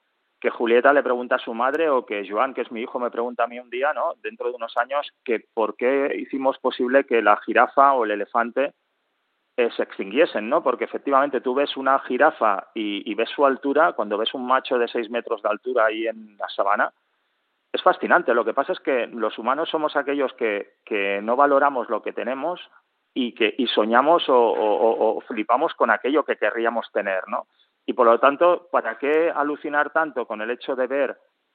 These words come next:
a, o de pensar que estaría bien ver un dinosaurio vivo? Yo sería el primero que me encantaría ver un dinosaurio vivo, pero sabemos que es una quimera, pero soñamos con eso en películas, en relatos de ciencia ficción, y no somos capaces de proteger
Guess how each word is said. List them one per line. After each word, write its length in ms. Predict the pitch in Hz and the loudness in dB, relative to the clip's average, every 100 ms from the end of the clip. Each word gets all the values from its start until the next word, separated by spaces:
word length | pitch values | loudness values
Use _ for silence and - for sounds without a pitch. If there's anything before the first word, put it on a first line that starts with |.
| _ | _
a, 440 | 104 104 101 101 - | -2 0 2 0 -2
o 160 | 107 | -4
de 100 | 107 | -4
pensar 460 | 107 104 - 135 143 | -6 -10 -2 0 0
que 220 | 120 110 | 0 -2
estaría 440 | 107 - 104 117 127 | -4 -6 -2 0 2
bien 240 | 135 127 | 0 2
ver 160 | 127 131 | 0 0
un 280 | 127 127 | -2 -4
dinosaurio 540 | 123 127 117 127 123 117 | -4 -4 0 0 2 0
vivo? 380 | 135 147 185 - | 0 0 0 -4
Yo 140 | - 95 | -10 -8
sería 260 | 113 113 | -4 -2
el 60 | 113 | -2
primero 340 | - 101 127 | -4 -2 -2
que 80 | 110 | -2
me 80 | 101 | -6
encantaría 480 | 101 104 101 110 104 | -4 -2 0 2 4
ver 140 | 107 | 2
un 100 | 110 | -2
dinosaurio 520 | 107 101 - 107 104 | -6 -6 -4 -2 -2
vivo, 260 | 117 127 - _ _ _ - | 0 -2 -4 _ _ _ -2
pero 160 | 101 98 | -2 0
sabemos 300 | 92 107 - | -2 -2 -2
que 100 | 120 | -2
es 100 | 123 | 0
una 260 | 110 107 | 0 0
quimera, 500 | - 110 135 135 160 - - _ - | -2 -2 2 2 2 -4 -20 _ 0
pero 260 | 113 113 - - | 4 6 4 0
soñamos 420 | 107 123 156 - | 2 2 2 2
con 160 | 147 | 0
eso 180 | 156 143 | 0 0
en 120 | 117 | -2
películas, 580 | 104 104 147 139 143 139 | -2 -2 -2 2 2 2
en 120 | 113 | -2
relatos 380 | 101 104 117 131 | 0 2 2 2
de 120 | 131 | -2
ciencia 320 | - 127 143 - | -4 -4 -4 -6
ficción, 500 | 131 - 151 180 - _ | -6 2 4 4 0 _
y 120 | 123 | -2
no 100 | 120 | -2
somos 240 | 135 170 160 | 0 0 4
capaces 440 | 147 151 170 165 | 4 4 4 2
de 100 | 123 | 0
proteger 640 | - 110 104 - 143 156 | 0 0 0 2 4 4